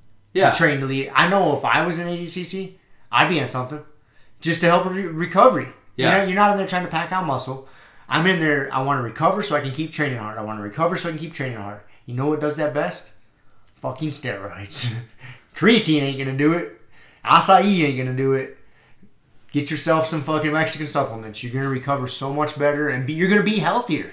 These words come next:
Speaker 1: Yeah.
Speaker 2: I
Speaker 1: Yeah.
Speaker 2: hate to say it, but you are. I mean, that's what they say, you know, about the guys doing the Tour de France.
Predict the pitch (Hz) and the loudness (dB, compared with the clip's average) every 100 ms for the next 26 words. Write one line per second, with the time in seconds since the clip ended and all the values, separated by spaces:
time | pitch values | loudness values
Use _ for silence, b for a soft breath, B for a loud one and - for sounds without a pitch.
0 | - 123 101 80 - B B B B B | -4 2 4 2 -6 B B B B B
1 | - 104 101 160 - - 202 214 139 127 | -4 -2 2 0 0 0 4 4 4 -4
2 | 139 196 190 127 147 147 151 160 147 147 | -2 2 2 0 -4 0 0 0 -4 -6
3 | 139 160 160 151 151 160 160 156 165 156 | -2 -2 0 0 2 2 0 0 -2 -2
4 | 170 160 180 170 170 226 185 - | -4 -6 -6 -6 -6 -8 -8 -12